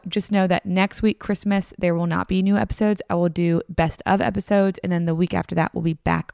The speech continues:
on track. Now, today, I'm coming to you with the last new episode of the year. This is the last new episode of twenty twenty-three. And so to round out the year, I thought instead of doing a typical Couch Talks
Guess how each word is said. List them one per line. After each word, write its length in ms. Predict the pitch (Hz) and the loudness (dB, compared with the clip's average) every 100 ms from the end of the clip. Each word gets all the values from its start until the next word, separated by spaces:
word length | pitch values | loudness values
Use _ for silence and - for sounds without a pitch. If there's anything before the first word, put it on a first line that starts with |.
| - | -10
on 260 | 87 - - - - - - | -6 -4 -6 -14 -20 -20 -14
track. 420 | - 165 - - _ - - - - - - | -2 -2 -2 -12 _ -20 -20 -20 -20 -20 -6
Now, 160 | 202 185 | -2 -2
today, 440 | - 180 285 277 | -2 0 4 4
I'm 160 | 190 185 | 2 -2
coming 320 | 208 196 190 | -2 0 0
to 180 | - 302 | 4 6
you 400 | 247 202 180 180 - - - - - | 6 4 2 0 -8 -20 -20 -20 -4
with 140 | 208 | 0
the 80 | 208 | 0
last 360 | 202 226 277 - | 2 2 2 0
new 160 | 233 - | -2 0
episode 600 | 180 180 - 160 175 214 - | -2 -4 0 2 2 2 0
of 440 | 170 170 180 180 208 _ - | 2 4 4 2 -2 _ -2
the 140 | 190 | 2
year. 340 | 208 349 - - _ - | 6 4 4 -4 _ -4
This 180 | 208 | -2
is 120 | 202 175 | -2 -2
the 140 | 190 | 0
last 400 | 180 185 196 - | 2 2 2 0
new 160 | 202 240 | 0 0
episode 340 | - 208 208 196 | 0 0 2 2
of 100 | 170 | 0
twenty 240 | - 196 | 0 0
twenty-three. 680 | - 208 220 - - - 214 | 2 0 0 -2 -6 -2 -2
And 200 | - 196 | 0 -2
so 520 | - 214 202 208 202 - | 0 2 4 4 2 0
to 120 | 220 | 0
round 260 | 208 226 | 2 2
out 140 | 277 294 | 2 2
the 60 | |
year, 340 | 254 190 180 - | 0 2 2 0
I 120 | 180 | -2
thought 240 | - 202 202 | -2 -2 -2
instead 280 | 175 208 | -4 -2
of 120 | 226 208 | -2 0
doing 220 | 220 214 | 0 0
a 40 | |
typical 500 | - 202 202 - 233 | -2 -4 -4 0 0
Couch 320 | - 175 180 | 2 -2 -2
Talks 460 | - 233 262 - | 0 0 0 -4